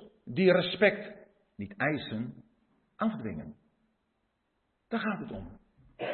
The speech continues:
Wij hoeven als ouderen niet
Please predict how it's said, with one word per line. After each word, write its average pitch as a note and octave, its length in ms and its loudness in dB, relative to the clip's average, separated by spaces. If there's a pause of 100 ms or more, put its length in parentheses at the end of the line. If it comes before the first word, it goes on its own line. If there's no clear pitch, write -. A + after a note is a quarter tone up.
(880)
Wij F3 180 12
hoeven A3 300 10
als F#3+ 200 6
ouderen F#3 600 6
niet G#3+ 320 2